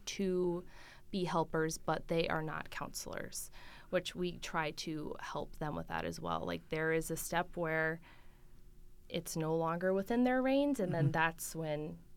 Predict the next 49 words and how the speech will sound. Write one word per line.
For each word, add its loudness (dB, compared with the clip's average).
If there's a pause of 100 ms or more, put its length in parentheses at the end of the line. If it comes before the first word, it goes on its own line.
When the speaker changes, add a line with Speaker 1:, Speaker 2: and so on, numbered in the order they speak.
(260)
Speaker 1:
someone 0
like -2
myself, -2
a -10
counselor, -6
comes -6
in -6
and -8
helps. -6 (180)
Speaker 2:
Exactly. -6
So 6
if, 4
if, 2
you 6
know, 8
students 2
or 4
faculty 0
or 0
staff 2
really 2
have, 2 (440)
um, 6
a 4
desire 6
to -4
help 0
get -8
connected 4 (100)
with 4
Lost 2
and 0
Found, 0
um, 4
what 6
steps 2
can 2
they 0
take, -6 (100)
uh, -2
to, 2 (480)
uh, 4
get 0
some 4
more 8
information 0
about -4
that -4
organization? -6